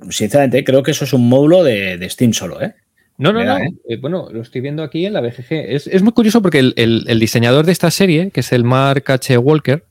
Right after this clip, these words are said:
Speaker 1: Ojo, ojo, que si hay zombies, igual quiero zombies, ¿eh?
Speaker 2: Claro, el Mark H. Walker es uno que tiene también en preorden en G M T,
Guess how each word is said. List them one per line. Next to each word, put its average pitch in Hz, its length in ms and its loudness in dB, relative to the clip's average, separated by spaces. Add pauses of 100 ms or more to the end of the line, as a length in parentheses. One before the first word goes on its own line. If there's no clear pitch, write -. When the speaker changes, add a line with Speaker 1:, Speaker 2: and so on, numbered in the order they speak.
(400)
Speaker 1:
Ojo, - 400 0
ojo, 139 200 0
que 98 180 -2
si - 160 -4
hay 101 100 -2
zombies, 143 500 2
igual 104 220 -2
quiero 110 160 0
zombies, 165 320 0
¿eh? 175 140 -2 (100)
Speaker 2:
Claro, 113 400 0
el 127 240 2
Mark 160 280 2
H. 208 220 0
Walker 196 400 2
es 185 240 0
uno 180 220 0
que 170 80 -4
tiene 165 240 -2
también 160 340 0
en 151 140 -2
preorden 147 460 0
en 139 100 -2
G - 160 -6
M 147 160 -2
T, 165 340 -2